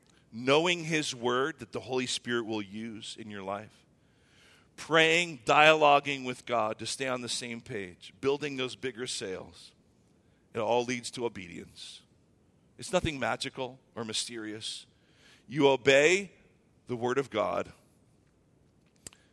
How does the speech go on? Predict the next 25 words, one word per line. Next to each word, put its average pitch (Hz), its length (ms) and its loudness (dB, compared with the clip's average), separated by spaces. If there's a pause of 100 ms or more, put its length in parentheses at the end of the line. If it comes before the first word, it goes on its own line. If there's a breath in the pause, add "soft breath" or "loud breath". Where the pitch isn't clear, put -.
(520 soft breath)
Jesus 120 320 -8
says, 110 240 -6
"If 107 100 -12
you 107 120 -8
love 110 180 -2
me, 107 120 -10
you'll 98 180 -6
obey 92 260 -6
me." 85 200 -16 (120)
We 101 80 -12
love 117 260 0
God, 117 280 -2
we 113 160 -8
obey 110 340 -2
him, 120 280 -14 (600 soft breath)
we 104 80 -14
will 104 100 -8
be 98 120 -10
filled 110 340 -4
with 104 120 -12
the 110 80 -10
Holy 101 260 -12
Spirit. - 480 -14 (720 soft breath)
And 131 180 -16
then, 113 360 -2